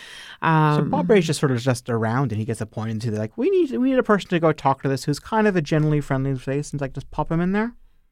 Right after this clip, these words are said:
Speaker 1: Oh, yeah, absolutely. He's popped right into the U N. They popped him
Speaker 2: No,
Speaker 1: into
Speaker 2: exactly.
Speaker 1: interim Liberal leader in the Federal House of Commons.
Speaker 2: Exactly. He's just one of those sort of guys who's just around, just, like, a, a convenient, some, a respectable enough guy.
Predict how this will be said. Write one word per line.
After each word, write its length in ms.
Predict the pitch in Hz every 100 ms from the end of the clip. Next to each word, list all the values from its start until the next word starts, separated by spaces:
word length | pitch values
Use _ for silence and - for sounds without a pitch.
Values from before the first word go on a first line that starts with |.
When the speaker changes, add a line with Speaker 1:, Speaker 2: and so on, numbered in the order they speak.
| _ _ _ -
Speaker 1:
Oh, 60 |
yeah, 180 | 185 170
absolutely. 640 | 160 - 151 175 202 156 160 160 _ _
He's 140 | -
popped 340 | - 214 226 -
right 180 | 202 220
into 180 | 208
the 80 | 190
U 180 | 190 202
N. 280 | 240 233 160
They 100 | 190
popped 320 | - 247 -
him 80 | 269
Speaker 2:
No, 60 | 247
Speaker 1:
into 240 | 262 262
Speaker 2:
exactly. 360 | 202 196 294 392
Speaker 1:
interim 300 | - 202 175
Liberal 540 | 160 190 214 311 175
leader 340 | 160 156 160
in 140 | 156 160
the 80 | 165
Federal 340 | - 196 190
House 180 | 185 180
of 60 |
Commons. 420 | - 226 240 165 - -
Speaker 2:
Exactly. 420 | 185 233 294 226
He's 80 | 156
just 180 | 220 -
one 100 | 220
of 40 |
those 120 | 214
sort 100 | 220
of 100 | 202
guys 320 | 147 147 170
who's 140 | 175 160
just 100 | 160
around, 440 | 139 123 131 202
just, 120 | 120
like, 140 | 113 104
a, 100 | 104 - -
a 60 |
convenient, 680 | 135 - 156 175 233 233 226 - 165
some, 280 | - 190 185
a 220 | 175 170
respectable 560 | 170 - 175 - 160 156
enough 240 | 139 123
guy. 380 | - 78 76 107